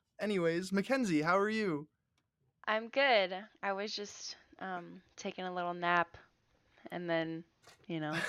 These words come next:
Speaker 1: <laughs>
Speaker 2: got
Speaker 1: Yeah,
Speaker 2: alerted
Speaker 1: I,
Speaker 2: to
Speaker 1: uh,
Speaker 2: go do the podcast. I was like, "Oh my God." <laughs>
Speaker 1: I forgot that, uh, so Mackenzie does not live in the same area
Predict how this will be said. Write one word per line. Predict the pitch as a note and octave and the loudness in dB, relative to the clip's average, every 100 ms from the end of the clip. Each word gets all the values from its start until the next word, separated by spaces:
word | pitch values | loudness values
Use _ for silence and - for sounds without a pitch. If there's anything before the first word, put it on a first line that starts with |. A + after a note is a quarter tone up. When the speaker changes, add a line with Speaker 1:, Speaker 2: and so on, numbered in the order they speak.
| - - | -4 -4
Speaker 1:
<laughs> | F#3+ - - _ _ A3 - - - _ _ | -6 -6 -14 _ _ -12 -10 -16 -20 _ _
Speaker 2:
got | - F3+ | 10 12
Speaker 1:
Yeah, | |
Speaker 2:
alerted | F3 F#3 F#3+ F#3 | 10 8 6 6
Speaker 1:
I, | F#3 | 4
Speaker 2:
to | F#3 | 6
Speaker 1:
uh, | |
Speaker 2:
go | F3 F#3+ | 6 4
do | G3 | 2
the | F#3 | -2
podcast. | - F#3 F3+ - F3 F3 | 6 6 6 2 0 0
I | E3+ | -2
was | F#3+ | -4
like, | G#3 | -2
"Oh | B3+ | -2
my | C4+ | 4
God." | B3 B3 A#3+ E4+ C#4+ | 10 12 12 12 8
<laughs> | E4 E4+ - C#4 _ _ D#4+ E4 C#4+ C4 - | 4 -4 -6 -8 _ _ -10 -8 -8 -10 2
Speaker 1:
I | F#3+ | 2
forgot | F#3 G3 G3+ G3+ - | 4 6 8 8 4
that, | F3+ E3 | -4 2
uh, | E3+ D3+ C#3+ - _ _ | 4 4 2 -6 _ _
so | - - F#3 E3+ | -2 2 2 2
Mackenzie | F#3 F3+ A3 G#3+ F3 E3+ F#3 _ _ _ _ | -4 0 2 2 0 -4 -6 _ _ _ _
does | F#3 E3+ | -2 2
not | E3+ D3+ | 2 2
live | E3 D#3 | 0 0
in | |
the | D#3+ | -2
same | D#3+ E3+ D#3+ | -2 -2 -2
area | D3+ D#3+ D#3 D3+ | 2 4 4 4